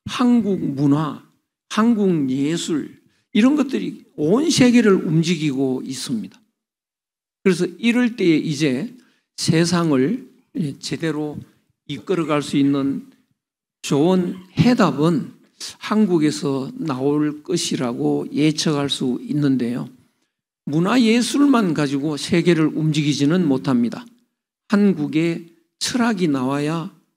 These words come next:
이제 세계를 움직이게 되는데요. 이제 한국의 답이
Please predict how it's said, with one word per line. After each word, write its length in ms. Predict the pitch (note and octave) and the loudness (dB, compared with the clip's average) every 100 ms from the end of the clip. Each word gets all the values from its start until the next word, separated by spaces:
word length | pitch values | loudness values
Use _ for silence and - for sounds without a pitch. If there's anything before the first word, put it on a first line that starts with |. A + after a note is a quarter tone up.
| _ | _
이제 240 | D3 C#3+ | -2 -2
세계를 640 | C3 D#3+ C#3 C#3+ D#3 E3+ - _ _ _ _ | 0 -2 0 0 0 -2 -6 _ _ _ _
움직이게 720 | D3 D3 D#3 C#3+ B2+ C3+ A2+ - | -2 -2 0 -2 -2 -2 -4 -6
되는데요. 600 | C3+ C3+ C3 A#2+ A#2+ A#2+ - _ _ _ - | -2 0 0 -2 -6 -10 -16 _ _ _ -6
이제 540 | D3 F3+ E3+ - - - _ _ _ | 0 2 2 0 -10 -20 _ _ _
한국의 880 | - G#3 G3 F3 D3+ D#3+ D#3 D#3+ - _ _ _ | 0 4 4 2 4 4 2 0 -8 _ _ _
답이 640 | - C#3+ C#3+ D3 C#3+ D3+ | 0 0 2 2 0 -2